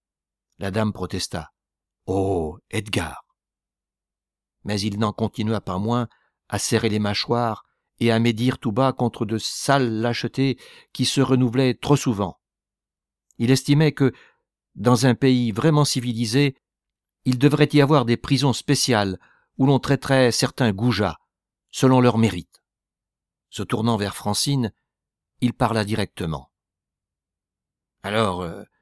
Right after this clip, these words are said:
il vous a abandonné, carrément abandonné. Il n'y a plus rien à faire ? » « Il se marie bientôt, » répondit-elle. « Il se marie avec une fille de son pays. »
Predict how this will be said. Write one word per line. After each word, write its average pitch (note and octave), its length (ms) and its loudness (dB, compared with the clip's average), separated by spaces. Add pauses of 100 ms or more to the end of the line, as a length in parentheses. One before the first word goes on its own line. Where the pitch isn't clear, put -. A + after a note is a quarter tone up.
(440)
il C#3 220 -6
vous B2 220 0
a A#2 60 2
abandonné, A#2 720 0 (560)
carrément C#3 460 0
abandonné. C#3+ 760 0 (640)
Il A#2 220 -6
n'y B2+ 100 0
a B2 40 -2
plus C3+ 120 -2
rien C#3 220 0
à D#3+ 60 0
faire ? » « - 360 -4 (1300)
Il F#2 120 -14
se - 160 -4
marie G#2 280 -4
bientôt, » A2 500 -6 (600)
répondit-elle. « E2+ 760 -12 (840)
Il A2 120 -6
se - 140 -2
marie G#2 520 -4 (800)
avec G2+ 260 -8
une G2 80 -6
fille A2 160 -6
de G2+ 100 -6
son G#2 160 -4
pays. » A2+ 380 -4